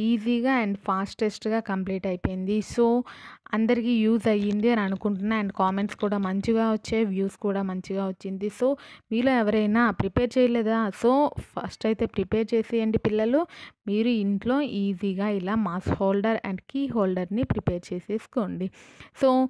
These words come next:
ఇలా కొత్త కొత్తవి క్రియేట్ చేస్తూ ఉంటే మీలో ఉన్న క్రియేటివిటీ కూడా మంచిగా యూజ్ అవుతుంది. So, ఇది మన నెక్స్ట్ art and craft work. So, దీనికి మీరు ఎన్ని పాయింట్స్ ఇస్తున్నారో తప్పకుండా కామెంట్ సెక్షన్‌లో తెలియచేయండి.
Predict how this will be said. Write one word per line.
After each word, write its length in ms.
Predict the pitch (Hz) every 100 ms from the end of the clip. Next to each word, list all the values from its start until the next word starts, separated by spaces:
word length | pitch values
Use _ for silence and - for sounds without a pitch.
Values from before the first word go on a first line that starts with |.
| - _
ఇలా 180 | 285 311
కొత్త 260 | 311 254 226
కొత్తవి 340 | 214 202 202 -
క్రియేట్ 360 | 277 277 262
చేస్తూ 300 | 254 226 -
ఉంటే 220 | 214 202 214
మీలో 260 | 202 190 190
ఉన్న 160 | 190
క్రియేటివిటీ 680 | 196 226 226 214 214 208 208
కూడా 300 | - 208 202 208
మంచిగా 460 | 190 196 233 220 214
యూజ్ 280 | 196 202 214
అవుతుంది. 460 | 208 208 208 214 208
So, 180 | - 220 220 262 - - -
ఇది 280 | 240 226 294 339
మన 220 | 233 196 208 302 247
నెక్స్ట్ 440 | 208 - - - 285
art 260 | 202 -
and 160 | 196 190
craft 320 | 196 190 -
work. 240 | 196 196 196
So, 160 | - 247 214
దీనికి 320 | 247 262 254
మీరు 200 | 220 202
ఎన్ని 220 | 190 226 233
పాయింట్స్ 400 | 196 185 180 -
ఇస్తున్నారో 560 | - 180 175 175 196 202
తప్పకుండా 540 | 226 - 240 208 185
కామెంట్ 380 | 180 175 175 180
సెక్షన్‌లో 460 | 180 - 208 220 277
తెలియచేయండి. 760 | 262 180 180 - 185 190 190